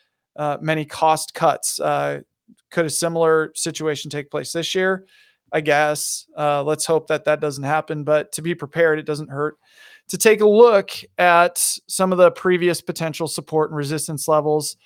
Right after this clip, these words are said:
So the debt ceiling crisis of two thousand eleven versus, if we want to call it a crisis, of two thousand and twenty-three, basic charting and math, and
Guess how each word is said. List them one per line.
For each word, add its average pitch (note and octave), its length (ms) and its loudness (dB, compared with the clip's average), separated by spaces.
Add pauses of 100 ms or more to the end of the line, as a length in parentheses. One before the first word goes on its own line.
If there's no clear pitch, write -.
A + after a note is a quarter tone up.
(360)
So D#3+ 400 4
the D3+ 80 -4
debt F3+ 260 2
ceiling F#3 300 2
crisis E3+ 480 0
of D3+ 180 -4
two F3+ 160 -6
thousand D3+ 380 -2
eleven F3 520 2
versus, D3 640 -8 (320)
if D#3 180 -8
we D#3 120 -4
want D#3 180 -2
to D3 60 -6
call D#3 180 0
it D3 60 0
a C#3+ 60 -4
crisis, D3 460 -2
of C#3 100 -10
two D3+ 140 -6
thousand C#3 300 -2
and C#3 100 -8
twenty-three, F3 760 0 (160)
basic F#3 480 2
charting F3+ 560 4
and C#3+ 120 -4
math, D#3+ 540 -2 (240)
and D3+ 480 -6